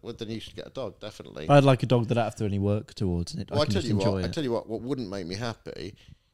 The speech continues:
Speaker 1: is, is owning a, I don't know, for example, a motorboat. That would, that would n-, not enhance my life at all, 'cause I'd find it <coughs> just a hassle that I felt responsibility, I felt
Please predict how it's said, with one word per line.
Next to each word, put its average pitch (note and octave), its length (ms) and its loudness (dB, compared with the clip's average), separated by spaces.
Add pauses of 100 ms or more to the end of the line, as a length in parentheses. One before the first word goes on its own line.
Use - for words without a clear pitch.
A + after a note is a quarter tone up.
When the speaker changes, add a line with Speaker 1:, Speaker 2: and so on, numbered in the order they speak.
(120)
Speaker 1:
is, F#2+ 540 -4 (180)
is F#2+ 380 -6
owning F#2+ 640 -4
a, F2+ 460 -6 (1200)
I - 60 -6
don't D2+ 160 -12
know, C2+ 260 -14
for - 140 -14
example, F#2+ 300 -8
a F2+ 40 -10
motorboat. F#2 640 -10 (140)
That - 120 -12
would, F#2+ 220 -10
that F2+ 160 -6
would F#2+ 200 -10
n-, A2 200 -10
not G2 220 -14
enhance G2 420 -10
my G2 120 -8
life F#2 180 -8
at - 160 -20
all, F2 160 -10 (340)
'cause F2+ 160 -10
I'd G2 140 -4
find F#2 320 -8
it F#2 160 -6 (760)
<coughs> - 680 -4
just G2+ 180 -12
a F#2+ 40 -12
hassle G#2 360 -4
that D2+ 120 -8
I - 20 -10
felt - 180 -8
responsibility, - 680 -8
I F2 40 -4
felt F2 220 -8